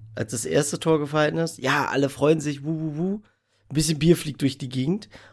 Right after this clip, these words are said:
Und dann war so diese Euphorie, dann hast du gemerkt, so, der ein oder andere ist losgegangen, hat sich nochmal ein neues Bier geholt, weil,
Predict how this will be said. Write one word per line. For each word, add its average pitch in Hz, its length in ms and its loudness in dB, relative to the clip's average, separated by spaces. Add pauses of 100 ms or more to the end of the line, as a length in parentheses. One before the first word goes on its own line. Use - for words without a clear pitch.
Und 120 60 -4
dann 120 100 4
war 139 100 8
so 131 140 2
diese 120 260 -2
Euphorie, 165 640 -2
dann 131 280 4
hast 127 220 -4
du 127 60 -6
gemerkt, 143 420 0
so, 175 140 -2
der 131 140 0
ein 127 180 0
oder 123 160 -2
andere 120 220 -4
ist 117 120 -8
losgegangen, 180 560 0
hat 113 120 -4
sich - 120 -12
nochmal 113 220 -4
ein 113 40 -2
neues 117 220 -4
Bier 214 240 2
geholt, 170 460 2
weil, 113 260 -2